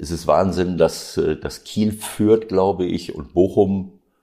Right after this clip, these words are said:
führt oder lagen, nee, lagen zurück. Ich, ich, ich weiß schon gar nicht mehr. Erst lagen sie noch zurück, dann haben sie geführt, wie auch immer. Auf jeden Fall, sie liegen zurück und kriegen dann eine, eine rote Karte, äh, kurz vor der Halbzeit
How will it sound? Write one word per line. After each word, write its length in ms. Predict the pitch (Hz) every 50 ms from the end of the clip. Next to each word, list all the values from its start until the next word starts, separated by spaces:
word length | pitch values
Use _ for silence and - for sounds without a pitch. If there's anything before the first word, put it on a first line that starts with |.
| _ _ _ _ _ _ _ _ _ _ _
führt 360 | - - - 101 117 131 -
oder 100 | 92 82
lagen, 380 | 82 85 87 85 85 85 - 80
nee, 120 | 80 78
lagen 320 | 73 78 82 82 80 82
zurück. 480 | 78 - - 80 71 85 117 - - - -
Ich, 140 | - - -
ich, 200 | - 82 82 -
ich 200 | - - - -
weiß 100 | - -
schon 140 | - - 69
gar 100 | - -
nicht 160 | - - -
mehr. 280 | - - 82 - - -
Erst 200 | - 87 85 -
lagen 200 | 98 90 90 85
sie 60 | 82
noch 120 | 80 82 -
zurück, 220 | - 95 104 98
dann 80 | 82 80
haben 100 | 80 78
sie 80 | 78
geführt, 360 | 76 76 - - 92 98 95
wie 100 | 82 80
auch 120 | 80 - 67
immer. 260 | 82 92 92 87 - - - - - - - - - _
Auf 180 | - 92 -
jeden 200 | 92 92 92 95
Fall, 640 | 92 92 - - 90 90 90 90 90 73 - - - - - - -
sie 360 | - 78 78 80 98 117 123
liegen 460 | 104 92 90 214 151 170 170 156 -
zurück 600 | - - - 151 135 151 170 165 - - - _
und 400 | - 135 165 196 233 - - -
kriegen 400 | - - - 131 139 139 131 117
dann 240 | - 110 113 123 110
eine, 280 | 110 110 110 - - - -
eine 200 | - 82 90 98
rote 360 | - - 110 117 117 - 104
Karte, 600 | - - - 117 - 85 - - 101 80 - - - - _ _ _ _ _
äh, 140 | - - - - - _ _
kurz 280 | - - 131 139 - -
vor 220 | - - 117 110
der 140 | 104 104 92 95
Halbzeit 560 | 127 165 - - - - - - 87 -